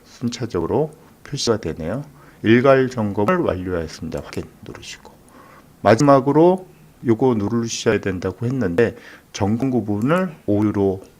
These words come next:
오류 발생 확인해 주시고 오류 내역이 있는지를 확인해 주셔야 되거든요. 그래서 조회 누르시면 됩니다. 조회.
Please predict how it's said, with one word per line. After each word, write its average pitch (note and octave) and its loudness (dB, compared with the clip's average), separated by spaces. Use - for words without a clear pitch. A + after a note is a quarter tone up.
오류 A2+ 2
발생 G#2 2
확인해 G#2+ -4
주시고 A2+ 0
오류 C3+ 4
내역이 A2+ 4
있는지를 E2 -6
확인해 D3 -4
주셔야 - -6
되거든요. F2 -8
그래서 A2+ -10
조회 A2+ 2
누르시면 E2+ -10
됩니다. - -20
조회. E2+ -4